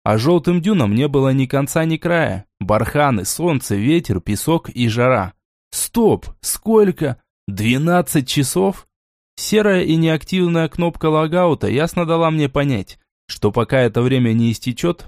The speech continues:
в Реал мне не выйти. Ладно, посмотрим, какую пакость мне приготовил этот вредный старикашка. Не иначе что-то почувствовав, я хотел обернуться,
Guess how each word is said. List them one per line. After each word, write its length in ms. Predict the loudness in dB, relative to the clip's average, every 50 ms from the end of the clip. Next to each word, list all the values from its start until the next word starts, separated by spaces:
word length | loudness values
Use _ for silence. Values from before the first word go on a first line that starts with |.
| -6
в 160 | -2 0 0 2
Реал 320 | 4 4 4 4 2 2
мне 180 | 2 2 2 2
не 140 | 2 2
выйти. 460 | 2 2 0 0 -2 -4 -6 -8 -8 -8 _ _ _ _ _ _ -2
Ладно, 840 | 0 2 2 2 4 4 4 4 2 2 0 -2 -4 -6 -6 -8 -6 _
посмотрим, 800 | 0 0 0 0 0 0 2 2 2 2 2 0 0 -2 0
какую 420 | 0 0 0 2 2 4 4 4 2
пакость 480 | 2 0 -2 0 0 -2 -4 -2 -2
мне 260 | 0 0 2 2 0 0
приготовил 680 | 0 -2 0 0 0 0 0 0 2 2 2 2 2 0
этот 340 | -2 -2 -2 -4 -4 -2
вредный 380 | 0 2 2 2 2 2 0 0
старикашка. 880 | 0 -2 -2 -2 -2 -2 -2 -2 -2 -2 -2 -4 -8 -12 -14 -14 -14 -16 _ _
Не 260 | 0 2 2 4 4 4
иначе 360 | 4 2 2 0 0 -2 -2
что-то 300 | 0 0 0 0 0 0
почувствовав, 680 | 0 -2 -2 0 -2 -2 -2 -2 0 0 0 0 0
я 120 | 0 0 0
хотел 360 | 0 -2 -2 0 0 2 2
обернуться, 720 | 2 0 0 0 0 0 0 -2 -2 -4 -8 -8 -8 -10